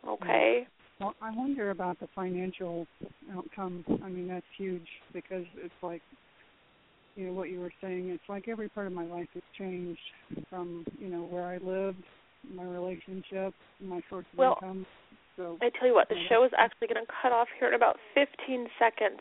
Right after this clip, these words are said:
Speaker 1: so I would invite you to either, you can email me or you can call in next week.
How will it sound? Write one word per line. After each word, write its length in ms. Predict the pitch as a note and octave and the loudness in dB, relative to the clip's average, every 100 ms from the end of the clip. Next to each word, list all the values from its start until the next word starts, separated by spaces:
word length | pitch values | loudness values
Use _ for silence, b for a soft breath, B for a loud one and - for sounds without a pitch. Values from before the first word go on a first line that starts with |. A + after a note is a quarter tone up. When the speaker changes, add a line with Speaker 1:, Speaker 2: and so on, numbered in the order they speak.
| - | 4
Speaker 1:
so 80 | |
I 160 | - A3 | 8 10
would 120 | A#3 | 8
invite 360 | A#3+ A#3 A3 A3+ | 4 4 4 4
you 200 | B3 B3+ - - | 0 -2 -6 -8
to 120 | A3 | -4
either, 380 | G#3+ - A3+ A3+ | -4 2 2 2
you 140 | G#3+ | -2
can 160 | - A3 | -6 -8
email 480 | - A#3 A#3+ B3+ | -4 -2 0 0
me 300 | C4 C4+ D4 D4 B B B - | 0 0 0 -6 B B B 6
or 180 | A#3 A#3 | 6 6
you 120 | A#3 | 2
can 180 | B3 A3 | -6 -6
call 260 | A3 A3+ | 0 2
in 120 | A3 | 2
next 240 | G#3+ G3 - - | 0 -2 -6 -16
week. 80 | - | -18